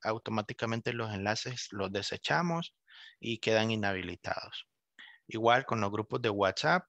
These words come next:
automáticamente termina el curso, se empieza con la elam-, eliminación de,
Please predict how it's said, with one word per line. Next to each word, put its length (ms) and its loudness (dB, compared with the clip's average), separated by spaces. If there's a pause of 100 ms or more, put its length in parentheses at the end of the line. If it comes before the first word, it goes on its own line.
automáticamente 880 -4
termina 460 -4
el 100 -4
curso, 460 -2
se 300 0
empieza 480 -2
con 200 -2
la 80 2
elam-, 380 -2
eliminación 760 -2
de, 240 0